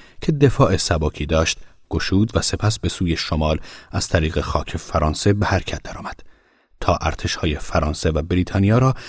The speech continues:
که فریب خورده و به داخل خاک بلژیک حرکت کرده بودند، به دام اندازند. تا بیستم مه، درست ده روز پس از آغاز حمله،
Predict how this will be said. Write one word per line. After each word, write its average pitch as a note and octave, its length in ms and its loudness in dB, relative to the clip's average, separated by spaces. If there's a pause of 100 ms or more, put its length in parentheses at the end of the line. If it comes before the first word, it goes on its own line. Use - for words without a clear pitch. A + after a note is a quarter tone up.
(180)
که - 120 0
فریب A2 400 4
خورده D#2+ 420 2 (220)
و A2 80 6
به A2 100 6
داخل G#2+ 380 6
خاک - 320 0 (180)
بلژیک D#2+ 420 0
حرکت - 360 -8
کرده D#2 300 -6
بودند، G2 360 2 (360)
به - 200 0
دام - 200 -2
اندازند. - 500 -8 (2000)
تا F2+ 140 2
بیستم E2+ 280 2
مه، G#2 420 6 (240)
درست A#2+ 320 6
ده B2 200 6
روز F#2+ 200 2
پس - 200 -2
از D#2+ 120 -2
آغاز D#2+ 380 -2
حمله، E2+ 420 2